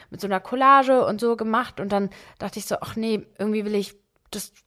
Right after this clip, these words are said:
noch ein bisschen schöner machen", und hab mir dann irgendwie so Programme runtergeladen und denen das dann vorgelegt. Und die fanden das mega cool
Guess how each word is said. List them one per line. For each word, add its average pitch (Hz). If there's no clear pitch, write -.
noch 196
ein 214
bisschen 214
schöner 285
machen", 240
und 190
hab -
mir 196
dann 185
irgendwie 185
so 180
Programme 240
runtergeladen 208
und 190
denen 175
das 160
dann -
vorgelegt. 254
Und -
die 202
fanden 226
das 180
mega 208
cool 294